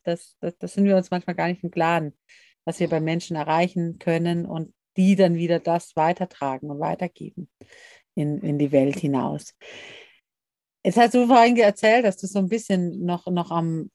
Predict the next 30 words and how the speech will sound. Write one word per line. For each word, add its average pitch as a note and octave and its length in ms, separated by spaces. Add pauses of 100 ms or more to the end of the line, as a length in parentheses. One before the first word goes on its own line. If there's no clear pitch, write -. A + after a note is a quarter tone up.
(120)
am D#3+ 160
Suchen C4+ 500
bist, C4 360
noch, G3+ 260
noch, F#3 240 (160)
man F3 500
nennt G3 260
das F#3 160
so F3 80
schön F#3+ 360
im D#3+ 100
Marketing, E3+ 640 (120)
der F#3 100
Positionierung G#3 1160
und G3+ 180
dem, F#3+ 180 (380)
was G3+ 200
dich G3 220
wirklich G#3 540
mit, F#3 160
oder F#3 120
mit F3 200
wem G#3 240
du F#3 120
wirklich G3 300
auf E3+ 160
Dauer, F3+ 380 (480)
ähm, E3 280
zusammenarbeiten E3+ 880
willst. F#3+ 320